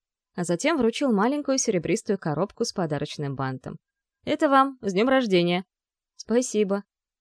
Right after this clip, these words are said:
Коробка, уместившаяся в ладони, оказалась почти невесомой. «Где-то расписаться?» «Нет, ничего не нужно». Парень надвинул кепку на лоб и заспешил по лестнице вниз. Над воротом куртки мелькнул синий полумесяц, татуировка на шее.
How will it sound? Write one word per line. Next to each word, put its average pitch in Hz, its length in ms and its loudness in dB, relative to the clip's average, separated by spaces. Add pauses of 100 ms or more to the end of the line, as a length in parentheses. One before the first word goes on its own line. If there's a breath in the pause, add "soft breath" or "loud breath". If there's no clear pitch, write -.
(140)
Коробка, 247 400 2
уместившаяся 226 720 4
в 196 60 -2
ладони, 208 480 2
оказалась 180 540 0
почти - 320 -6
невесомой. 147 680 -4 (360)
«Где-то 240 280 2
расписаться?» 262 800 0 (720)
«Нет, 294 220 0
ничего 196 240 2
не 180 80 2
нужно». 147 340 -2 (600)
Парень 247 280 4
надвинул 180 460 2
кепку 170 320 -4
на 160 160 0
лоб 220 220 -4 (240)
и 214 80 -4
заспешил 240 440 -2
по 175 140 -2
лестнице 151 400 -4
вниз. 135 380 -10 (760)
Над 196 220 -2
воротом 185 480 -2
куртки 254 380 -4
мелькнул 233 460 0
синий 214 380 -2
полумесяц, 185 640 -4
татуировка 151 760 -4
на 139 180 -6
шее. - 340 -10